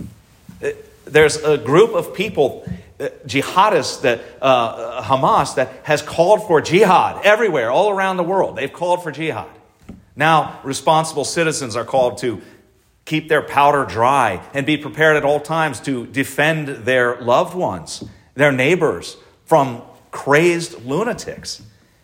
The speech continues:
Am I supposed to rejoice always? Really? Like, always, always? Or just rejoice when things are good? And Paul's saying rejoice always, but as believers, we know what he means by that, right? Because what he's saying is, outwardly,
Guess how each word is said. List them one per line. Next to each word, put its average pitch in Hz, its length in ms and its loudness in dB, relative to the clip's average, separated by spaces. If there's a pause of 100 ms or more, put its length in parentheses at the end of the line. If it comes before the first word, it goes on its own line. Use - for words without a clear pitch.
(200)
Am 131 140 -2
I 180 140 2
supposed 202 380 -4
to 160 80 -4
rejoice 113 720 -8
always? 359 640 -2
Really? 247 260 4
Like, 170 320 -2
always, 277 500 4
always? 311 480 2
Or 156 80 -2
just 156 280 -6 (760)
rejoice 151 480 2
when 143 120 -4
things 135 280 -6
are 117 100 -4
good? 104 280 -2
And 127 220 -10
Paul's 277 420 2
saying 190 200 0
rejoice 143 420 0
always, 131 440 0
but 156 200 0
as 160 200 2
believers, 156 600 0 (500)
we 135 120 -6
know 160 240 6
what 160 160 2
he 143 100 -4
means 160 320 -4
by 95 220 -4
that, 82 280 -16 (300)
right? 156 500 0
Because 160 320 0
what 190 160 6
he's 208 160 0
saying 190 340 0
is, 117 200 -6 (280)
outwardly, 123 1120 0